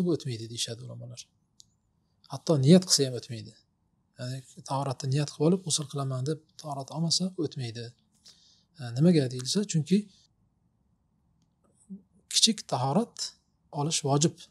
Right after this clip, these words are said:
tahorat olish vojib. Ammo jumaga g'usl qilish sunnat. Hech qachon vojib amal sunnat ostiga kirmaydi, deydi. Ammo birinchi turda o'zi olinayotgan g'usl ham vojib edi. Vojib bo'lgan tahorat o'zidan ko'ra vojibroq bo'lgan boshqa bir amalni ostiga kiradi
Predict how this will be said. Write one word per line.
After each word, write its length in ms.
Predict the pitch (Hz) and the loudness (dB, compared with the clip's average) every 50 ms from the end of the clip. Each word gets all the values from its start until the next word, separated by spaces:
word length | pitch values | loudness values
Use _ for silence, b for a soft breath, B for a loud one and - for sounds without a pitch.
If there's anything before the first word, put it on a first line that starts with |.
| _ _ _ _ _ | _ _ _ _ _
tahorat 340 | - 131 - 147 143 139 - | -10 -8 -6 -6 -6 -4 -2
olish 220 | 135 139 143 - 143 | -2 -2 -2 -2 0
vojib. 280 | 135 147 143 120 - - - - _ _ _ _ _ _ _ _ _ _ _ _ _ _ _ _ _ _ _ _ - | 0 0 0 -2 -4 -10 -16 -20 _ _ _ _ _ _ _ _ _ _ _ _ _ _ _ _ _ _ _ _ -2
Ammo 300 | 135 151 165 170 175 175 180 - - _ _ _ _ _ - | 2 4 6 6 4 4 0 -4 -10 _ _ _ _ _ -6
jumaga 380 | 127 127 147 160 170 156 143 | 0 2 4 6 6 6 4
g'usl 300 | 127 120 120 - 170 160 | 2 2 0 0 -2 -2
qilish 240 | - 196 196 196 - | -2 -2 -2 0 2
sunnat. 340 | - 202 233 233 147 - - - - - _ | 4 6 6 6 6 4 2 -6 -20 -20 _
Hech 200 | - 185 180 - | -4 -4 -2 0
qachon 260 | - 165 - 190 175 | 0 2 4 6 6
vojib 280 | 151 147 160 160 151 156 | 8 8 6 6 4 2
amal 240 | 165 160 180 202 180 | 4 6 6 6 6
sunnat 300 | - 170 175 170 151 - - | 4 4 4 4 4 2 0
ostiga 280 | 156 - - 170 151 | -2 0 2 2 4
kirmaydi, 380 | - 156 156 170 139 117 113 104 | 6 6 6 6 6 4 0 -6
deydi. 260 | 104 - 123 - - - - _ _ _ _ _ _ _ _ _ _ _ _ _ _ _ _ _ _ _ _ _ - | -10 -12 -14 -14 -14 -16 -16 _ _ _ _ _ _ _ _ _ _ _ _ _ _ _ _ _ _ _ _ _ -2
Ammo 220 | 135 147 156 165 160 | 2 4 4 6 4
birinchi 380 | 147 147 151 147 160 156 - - - | 4 4 6 6 6 6 4 0 -4
turda 320 | - - 156 147 147 175 208 233 | -4 -4 -4 0 2 4 4 6
o'zi 240 | 220 175 165 156 180 - - - 240 233 226 214 - - | 6 6 6 6 4 2 -2 -6 -12 -12 -12 -12 -16 -12
olinayotgan 520 | - 156 156 151 160 165 165 - - 165 147 | -4 0 2 4 6 6 4 4 2 0 2
g'usl 200 | 147 - 190 185 | 2 4 6 6
ham 100 | 180 147 | 6 6
vojib 280 | 135 135 127 120 127 123 | 6 4 2 0 0 0
edi. 180 | 147 147 208 233 - | 0 0 0 -2 2
Vojib 300 | - 156 147 135 143 135 | 2 2 2 2 0 -2
bo'lgan 280 | 143 147 139 139 135 127 | -2 -2 0 -2 -2 -4
tahorat 400 | - 131 131 160 175 208 214 - - - | -4 0 4 4 4 4 4 0 -6 -10
o'zidan 320 | - 156 143 135 156 160 139 | -6 -4 -2 0 0 0 0
ko'ra 160 | 156 151 147 | 0 2 2
vojibroq 420 | 143 143 139 - - - 160 139 - | 4 2 2 0 -4 -6 -6 -6 -6
bo'lgan 280 | 139 131 135 160 180 180 B B B B B B B _ - | -2 0 0 0 0 -2 B B B B B B B _ -8
boshqa 200 | 135 - - 156 | -6 -4 -2 0
bir 140 | 147 147 143 | 0 0 -2
amalni 260 | 139 139 143 139 139 | -2 -4 -4 -4 -4
ostiga 280 | 135 - - - 135 127 | -4 -4 -4 -4 -6 -6
kiradi 340 | - 143 143 127 117 156 | -4 -2 -2 0 0 0